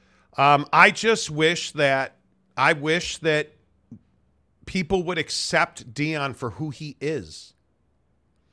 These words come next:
And I, I think it's almost become problematic, and I could be wrong about this, and I'm not trying to make too much out of this, or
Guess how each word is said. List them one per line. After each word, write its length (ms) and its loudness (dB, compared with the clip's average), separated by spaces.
And 120 0
I, 260 2
I 140 2
think 340 -6
it's 220 -8
almost 400 -2
become 460 -6
problematic, 800 -2
and 100 -4
I 60 -2
could 180 -6
be 100 -6
wrong 280 -6
about 240 -4
this, 160 -10
and 100 -8
I'm 60 -4
not 160 -8
trying 220 -8
to 60 -6
make 160 -4
too 120 -12
much 280 -8
out 140 -2
of 80 -6
this, 340 -4
or 220 -6